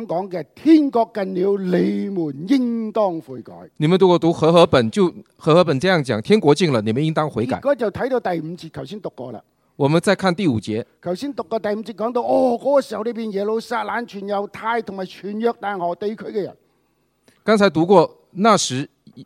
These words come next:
Speaker 2: 耶路撒冷、全猶太和全約旦河地區的人
Speaker 1: 都去到約翰嗰度。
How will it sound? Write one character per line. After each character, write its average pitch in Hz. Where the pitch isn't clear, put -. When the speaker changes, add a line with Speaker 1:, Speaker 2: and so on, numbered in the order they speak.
Speaker 2:
耶 202
路 196
撒 196
冷、 123
全 135
猶 143
太 165
和 -
全 135
約 185
旦 185
河 123
地 170
區 -
的 285
人 294
Speaker 1:
都 269
去 233
到 214
約 202
翰 180
嗰 208
度。 147